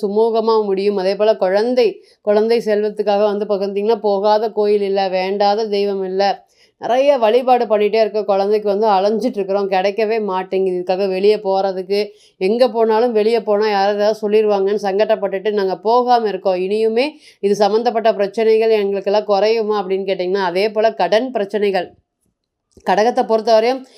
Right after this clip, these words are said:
யார் வந்து கேட்டாலும் கடன், சாப்பிட்றாலும் சாப்பிடாட்டி முதல்ல கடன் இருக்கக்கூடாது, கௌரவமா வாழணும் அப்படின்னு நினைக்கிறவங்க. ஆனா இன்னைக்கு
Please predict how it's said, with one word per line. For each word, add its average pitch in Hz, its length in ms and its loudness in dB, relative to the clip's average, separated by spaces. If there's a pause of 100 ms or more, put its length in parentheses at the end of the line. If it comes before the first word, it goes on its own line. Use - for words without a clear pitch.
(180)
யார் 233 500 6
வந்து 262 280 0
கேட்டாலும் 240 560 2
கடன், 214 300 0
சாப்பிட்றாலும் 220 640 2
சாப்பிடாட்டி 214 460 2
முதல்ல 214 280 0
கடன் 202 260 2
இருக்கக்கூடாது, 202 500 0
கௌரவமா 208 560 2
வாழணும் 185 400 2
அப்படின்னு 180 280 -4
நினைக்கிறவங்க. 165 480 -4
ஆனா 180 160 -2
இன்னைக்கு 196 520 -2